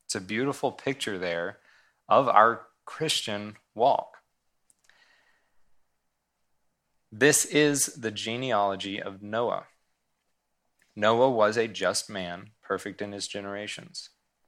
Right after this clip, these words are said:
Noah walked with God. Now, no doubt Noah was righteous before God, but he was not sinless. This is not saying that Noah was sinless.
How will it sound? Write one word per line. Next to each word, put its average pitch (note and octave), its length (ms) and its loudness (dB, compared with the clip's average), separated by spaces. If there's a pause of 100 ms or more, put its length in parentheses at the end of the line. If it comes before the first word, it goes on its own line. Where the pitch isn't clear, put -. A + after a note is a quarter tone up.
(600)
Noah F#2+ 380 -6
walked F2+ 340 -4
with F#2 180 -16
God. G2+ 440 -6
Now, G#2+ 180 0
no A#2 220 -4
doubt A#2 480 4 (100)
Noah G#2+ 540 -2
was G2 480 -8 (160)
righteous G2 800 2 (280)
before F#2+ 320 -6
God, E2+ 400 0 (680)
but G#2+ 140 0
he A#2 140 -6
was A2 380 2
not A2 340 2 (220)
sinless. - 720 -8 (1500)
This G2+ 200 -2
is A#2 260 -4
not C3+ 300 4
saying C#3 420 -2
that A#2+ 180 2
Noah A2 480 2
was G2 240 -6
sinless. G#2+ 720 -6